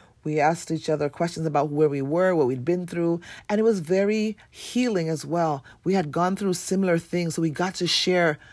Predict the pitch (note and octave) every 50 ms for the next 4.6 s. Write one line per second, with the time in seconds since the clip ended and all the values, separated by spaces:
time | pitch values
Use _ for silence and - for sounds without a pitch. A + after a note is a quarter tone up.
0 | - - _ _ - E3 D#3+ D#3 D#3 D#3+ E3 E3+ F3+ F#3+ F#3 - E3 D3 C3 F3
1 | F3 F3+ F3 - - - - F3+ E3+ E3+ E3 D3+ D3+ D3 - G3+ F3+ F3+ F3 E3+
2 | F3+ E3 D#3 - - - G3+ G3 F#3 F#3 F#3+ F#3 D#3+ E3 F3 F3 E3+ E3 D3 D3+
3 | - - - - - _ - E3+ D#3 D3+ D#3+ D#3 - - E3+ D#3 D3 D#3 D#3+ E3+
4 | F#3 G#3 G3+ - G3 F3+ - - F#3 D#3+ -